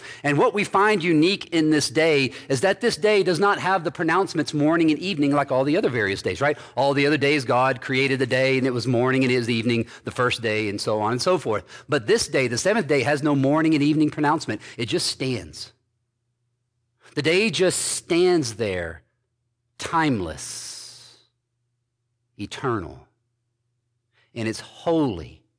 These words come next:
It's a holy time, and it's the Lord's day, and he hallowed it. It was a holy day. Unlike all the,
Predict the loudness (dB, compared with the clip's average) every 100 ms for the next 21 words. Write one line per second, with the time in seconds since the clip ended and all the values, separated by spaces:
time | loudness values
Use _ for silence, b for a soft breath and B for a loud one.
0 | _ _ B B -6 -4 -4 0 2 2
1 | 2 -2 -4 -8 -6 -4 -4 -6 -12 -16
2 | B -2 0 -2 -4 -2 2 4 4 4
3 | 4 2 -4 -4 -4 -4 -6 -10 -14 B
4 | 0 2 2 0 2 4 4 4 2 2
5 | -2 -4 -6 -12 B 2 4 2 2 4
6 | 4 4 4 4 2 2 2 2 4 4
7 | 4